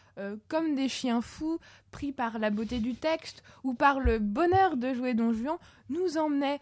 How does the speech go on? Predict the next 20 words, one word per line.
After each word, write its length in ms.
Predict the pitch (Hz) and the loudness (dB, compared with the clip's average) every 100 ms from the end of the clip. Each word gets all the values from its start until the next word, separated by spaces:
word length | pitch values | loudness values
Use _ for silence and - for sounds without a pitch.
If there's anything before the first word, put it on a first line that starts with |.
| - _ - | -10 _ -4
et 120 | 254 | 0
littéralement 800 | 269 311 311 254 240 254 311 294 | 0 0 0 0 2 2 2 4
nous 160 | 254 | 4
faisait 300 | 208 196 262 | 2 0 2
marcher, 440 | 233 214 - 208 208 | 2 0 -6 -6 -4
il 220 | 220 220 | 0 0
nous 120 | 220 | 0
faisait 220 | 202 247 | 0 0
balader, 720 | 214 226 226 202 214 220 220 214 - - | 0 2 0 0 -2 -2 -4 -10 -14 -10
et 120 | 233 | -4
vraiment, 460 | 220 240 262 294 285 | -2 0 0 0 -2
on, 340 | 254 - - | -6 -12 -8
on 40 | 247 | -6
s'asseyait 480 | 294 277 285 262 262 | -4 -4 -2 -2 -2
cinq 160 | 269 | -2
minutes 260 | 254 254 269 | 0 0 -2
et 60 | 247 | -4
puis 140 | 247 | -2
on 80 | 240 | -2
repartait. 560 | 254 240 240 - 247 | -2 -4 -8 -8 -8